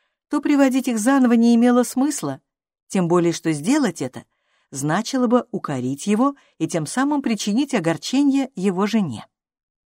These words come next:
Таким образом, Эмма вынуждена оказалась принять условия,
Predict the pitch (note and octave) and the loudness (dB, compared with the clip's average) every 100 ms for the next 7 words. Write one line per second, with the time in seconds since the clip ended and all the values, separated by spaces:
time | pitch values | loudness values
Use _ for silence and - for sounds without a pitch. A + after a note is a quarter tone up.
0 | _ - D#3 D#3 G3 C4+ B3 G3+ G#3+ - | _ -8 -6 0 2 2 2 2 0 -2
1 | _ _ _ - C#4+ D4 C4+ A#3+ C#4 A3+ | _ _ _ -4 0 4 4 6 6 4
2 | D3 E3 D3 D3 D#3+ D#3 C#3+ C#3+ - D3+ | 2 0 0 -2 -2 0 -2 -4 -6 -4
3 | C#3+ D3+ D#3+ F#3 E3+ C#3+ C3 | -4 -6 -4 2 2 2 -4